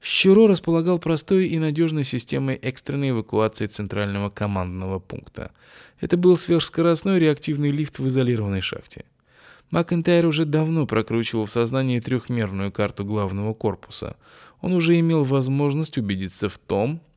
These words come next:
что многое в этой карте было ложным и лишь кое-что истинным. Является ли сверхскоростной лифт фактом или химерой, Макентайр не знал. Его все равно ждет смерть. Быстрая или медленная,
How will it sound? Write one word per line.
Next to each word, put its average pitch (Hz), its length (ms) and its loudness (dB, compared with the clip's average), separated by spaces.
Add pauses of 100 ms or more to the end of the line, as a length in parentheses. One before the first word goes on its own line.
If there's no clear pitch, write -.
что - 200 -8
многое 175 360 0
в 147 40 0
этой 135 200 -2
карте 120 300 -2
было 107 240 0
ложным 156 600 -2 (440)
и - 100 -6
лишь 170 220 -2
кое-что 160 540 0
истинным. 90 720 -6 (600)
Является 131 640 0
ли 123 100 0
сверхскоростной 117 920 -2
лифт 117 260 -4
фактом 120 560 -4
или 113 120 -2
химерой, 110 460 -2
Макентайр 98 720 -4
не 107 140 -6
знал. 95 480 -12 (460)
Его 160 200 2
все 160 180 0
равно 175 240 2
ждет 95 240 -2
смерть. 50 420 -12 (240)
Быстрая 113 600 0
или 104 180 2
медленная, 160 640 -2